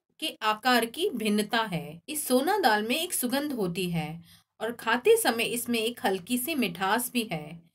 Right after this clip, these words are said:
अन्य मूंग की तुलना में। क्योंकि ये सोना दाल बंगाल से है, तो इसको पकाने का तरीका भी इस मूंग से थोड़ा भिन्न है।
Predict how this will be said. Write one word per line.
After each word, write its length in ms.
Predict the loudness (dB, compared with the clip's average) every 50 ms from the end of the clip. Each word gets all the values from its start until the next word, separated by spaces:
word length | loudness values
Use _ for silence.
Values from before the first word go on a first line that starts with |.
| _ -2
अन्य 260 | -2 0 0 2 2
मूंग 260 | 4 2 2 0 -2
की 120 | -4 -6
तुलना 380 | -4 -4 -4 -4 -2 0 0 0
में। 380 | -2 -2 -4 -8 -10 -12 -14 -18 _ -2
क्योंकि 260 | 0 0 4 6 8
ये 180 | 8 8 6 4
सोना 360 | 2 0 0 0 2 2 2
दाल 300 | 2 2 2 2 2 0 0
बंगाल 420 | 0 0 0 0 0 2 2 2
से 220 | 2 4 4 4 2
है, 220 | 2 0 -2 -2 -4 -8 -16 -20 -18 _
तो 60 | -6 -4
इसको 260 | -4 -2 -2 -2 -2
पकाने 520 | -2 -2 -2 0 2 2 2 2 2 0
का 140 | 2 2 2
तरीका 440 | 2 2 2 0 0 0 2 0 0
भी 140 | 0 -2 -6
इस 320 | -8 -8 -10 -8 -4 -2
मूंग 240 | 0 0 0 0 -2
से 200 | -2 -4 -4 -4 -4 -2
थोड़ा 200 | -2 0 0 0
भिन्न 300 | 0 -2 -2 -2 -2 -2
है। 380 | -2 -2 -4 -4 -6 -8 -10